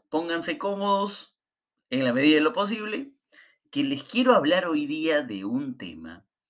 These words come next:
que me tiene absolutamente sorprendido, demasiado sorprendido. Y es una noticia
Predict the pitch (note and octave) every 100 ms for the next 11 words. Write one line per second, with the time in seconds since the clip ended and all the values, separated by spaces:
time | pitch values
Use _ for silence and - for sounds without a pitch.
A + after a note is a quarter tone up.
0 | _ _ _ _ _ _ _ _ - -
1 | B2 B2 - B2+ B2 - E3 F#3 F#3 F#3+
2 | D4+ - B2 C3+ - - B2+ C#3 D#3 A3+
3 | G#3 D3 B2 C#3 C#3 D3 D3 - B2+ -
4 | G2 E2+ E2 B1 - _ _ _ _ _
5 | _ G#2+ G#2+ C#3+ F3 F3 A#3 F#3 C#3+ A#2
6 | - F2 E2 - - _ _ _ _ _
7 | _ _ _ _ _ _ _ _ _ _
8 | _ _ _ _ _ _ _ - D#3+ A#3
9 | - B3+ A#3 A3 E3 - - A#2+ - -
10 | F#2 F#2 -